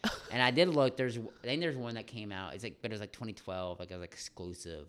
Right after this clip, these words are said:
Speaker 1: Mm-hmm.
Speaker 2: set. It's, like, thirty-five hundred dollars on eBay.
Speaker 1: <gasps> But you don't know when you're getting 'em, like,
Speaker 2: Yeah.
Speaker 1: if that
Speaker 2: No,
Speaker 1: one's gonna
Speaker 2: you
Speaker 1: hit
Speaker 2: kinda
Speaker 1: big,
Speaker 2: do.
Speaker 1: you
Speaker 2: Yeah,
Speaker 1: know?
Speaker 2: it's like, it's, it's,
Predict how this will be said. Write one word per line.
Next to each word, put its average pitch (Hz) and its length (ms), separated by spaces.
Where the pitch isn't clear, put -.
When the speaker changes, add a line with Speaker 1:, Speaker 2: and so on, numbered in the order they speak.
Speaker 1:
Mm-hmm. 190 220
Speaker 2:
set. - 320
It's, - 100
like, - 60
thirty-five 101 540
hundred 90 260
dollars 80 300
on 87 60
eBay. 78 580
Speaker 1:
<gasps> - 20
But 208 120
you 240 120
don't 254 220
know 175 280
when 156 140
you're 156 100
getting 160 240
'em, 143 180
like, 143 120
Speaker 2:
Yeah. 110 160
Speaker 1:
if - 220
that 117 60
Speaker 2:
No, 123 300
Speaker 1:
one's 165 220
gonna 165 180
Speaker 2:
you - 100
Speaker 1:
hit 160 100
Speaker 2:
kinda 117 180
Speaker 1:
big, 117 220
Speaker 2:
do. 113 60
Speaker 1:
you 143 140
Speaker 2:
Yeah, 120 220
Speaker 1:
know? 110 60
Speaker 2:
it's - 80
like, - 80
it's, - 140
it's, 123 200